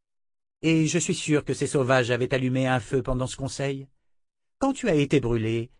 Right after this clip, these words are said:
tu n'étais plus assis à ta place d'origine, n'est-ce pas ? Tu t'étais déplacé. » « Oui », admit Richard à contre-cœur. « Étant drogué, tu es sans doute tombé dans la cheminée,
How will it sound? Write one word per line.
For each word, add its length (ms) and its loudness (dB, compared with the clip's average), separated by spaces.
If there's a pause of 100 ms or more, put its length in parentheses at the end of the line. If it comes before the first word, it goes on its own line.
(220)
tu 160 -4
n'étais 240 -4
plus 220 -2
assis 260 -2
à 60 -2
ta 120 -2
place 220 -2
d'origine, 460 0
n'est-ce 180 -4
pas ? 240 -6 (380)
Tu 160 -6
t'étais 240 -2
déplacé. » « 520 -2 (1000)
Oui », 480 0 (720)
admit 340 -2
Richard 400 -2
à 80 -4
contre-cœur. « 640 -8 (800)
Étant 320 2
drogué, 520 2
tu 140 -4
es 60 2
sans 180 -2
doute 180 -2
tombé 240 0
dans 140 -2
la 80 -2
cheminée, 600 -4